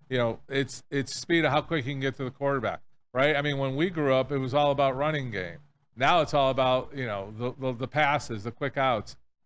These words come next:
You know, so the quickness for the linemen, especially for defense, they gotta be a quicker, larger individual. I mean, whoever saw a lineman running a sub five on a forty, right? We're seeing that now.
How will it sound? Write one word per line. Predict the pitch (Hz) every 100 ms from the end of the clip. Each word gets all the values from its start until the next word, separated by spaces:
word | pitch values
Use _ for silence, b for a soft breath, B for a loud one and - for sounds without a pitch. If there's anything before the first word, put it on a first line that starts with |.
| -
You |
know, | 139
so | 120 151 139
the | 135
quickness | 135 - 196 208 - 135 123 - - - _
for | - 147
the | 139
linemen, | 143 170 180 127
especially | - 151 - 156
for | 143
defense, | 117 160 208 220 135 117 113 113 - _ _ _
they | 131 160
gotta | 165 156
be | 151
a | 143
quicker, | - 147 131 156 151 147 139
larger | 131 123 135 131 156
individual. | 139 139 143 196 165 107
I |
mean, | 120 - - _ _
whoever | 175 226 214 190
saw | - - 196 185
a | 147
lineman | 151 185 185 147 135
running | 147 160 147 135
a | 135 135
sub | - 165 147
five | 113 165 170 143 123 113 - - -
on | 127
a | 135
forty, | - 165 170 98 87 - - _ _ -
right? | 123 143
We're | 151 147
seeing | - 185 190
that | 123 98 80
now. | 82 80